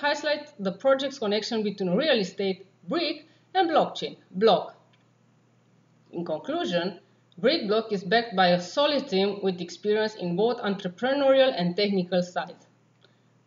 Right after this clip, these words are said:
Brickblock is the first project of its kind that offers cryptocurrency fund investment, E T F investment, and real estate fund investing. Instead of worrying about the high volatility of the market, you can secure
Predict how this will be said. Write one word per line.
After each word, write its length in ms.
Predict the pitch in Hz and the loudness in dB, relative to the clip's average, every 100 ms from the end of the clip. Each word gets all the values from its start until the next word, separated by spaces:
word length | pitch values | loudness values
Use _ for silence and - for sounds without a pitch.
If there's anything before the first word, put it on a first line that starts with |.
| 156 | 0
Brickblock 640 | 254 359 190 175 185 - | 2 2 2 0 0 -4
is 100 | 175 | -6
the 120 | 175 175 | -2 -2
first 360 | - 359 359 | 0 0 0
project 400 | - 240 240 233 | -2 0 0 -2
of 160 | 202 180 | -4 -4
its 160 | 175 | -8
kind 280 | - 190 202 | -2 0 0
that 120 | 175 - | -2 0
offers 400 | 233 233 233 220 | 0 2 -2 -2
cryptocurrency 760 | - 294 208 - 226 220 214 180 | -6 -6 -4 -2 -2 -2 -4 -2
fund 260 | 202 208 | -2 -2
investment, 540 | 196 185 185 185 190 185 277 | -2 0 -2 -2 -4 -4 -8
E 100 | 285 | -10
T 220 | - 240 | -2 0
F 160 | 240 | 0
investment, 500 | 233 208 220 226 214 208 | -2 -2 -2 -2 -4 -4
and 100 | 175 | -6
real 220 | 180 294 254 | -2 0 0
estate 360 | 202 214 214 | 0 -2 -2
fund 280 | - 202 196 | -2 -4 -2
investing. 540 | 190 180 170 - 175 180 _ _ _ _ - | -2 -2 -4 -8 -20 -20 _ _ _ _ -16
Instead 380 | 175 - 285 370 | -12 -2 0 0
of 180 | 349 - | -4 2
worrying 320 | 254 247 196 | 4 4 2
about 300 | 180 190 180 | 0 0 0
the 60 | |
high 240 | 180 220 262 | 0 2 2
volatility 600 | 208 190 - 226 226 190 | 2 -2 -4 -6 -4 -4
of 140 | 175 | -6
the 80 | - | -4
market, 520 | 170 233 240 254 - - - - | 0 0 0 -2 -4 -12 -20 -14
you 80 | 175 | -6
can 180 | 185 175 | -4 -4
secure 600 | - - - 302 208 | -6 -12 -6 -2 2